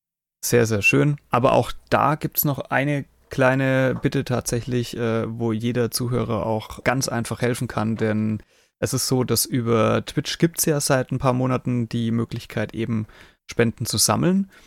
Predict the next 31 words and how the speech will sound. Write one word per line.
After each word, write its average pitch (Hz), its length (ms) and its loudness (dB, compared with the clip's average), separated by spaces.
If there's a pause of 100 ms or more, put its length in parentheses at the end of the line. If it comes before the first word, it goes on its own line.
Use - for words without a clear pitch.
(100)
Es - 180 -2
ist - 120 2
aber - 180 2
noch 120 160 0
ein 123 80 -2
bisschen - 260 0
ausgewählt 120 720 2
von 123 160 0
den 113 100 -2
Organisationen, 113 720 0
an 110 140 -4
die 120 280 -4
gespendet 117 420 -4
werden 107 280 -4 (100)
kann. 107 300 -6 (680)
Und 104 540 -4
ich - 160 -10
hab 123 120 -2
jetzt - 180 -4
über 110 260 -4
die 104 240 -6
Möglichkeit 110 640 -8
halt 107 220 -8 (360)
mehr 123 220 4
oder 113 160 2
weniger 110 480 0
sozusagen 98 640 -4
eine, 95 100 -6
eine 107 160 -8
Art 98 160 -6
Petition 135 560 -2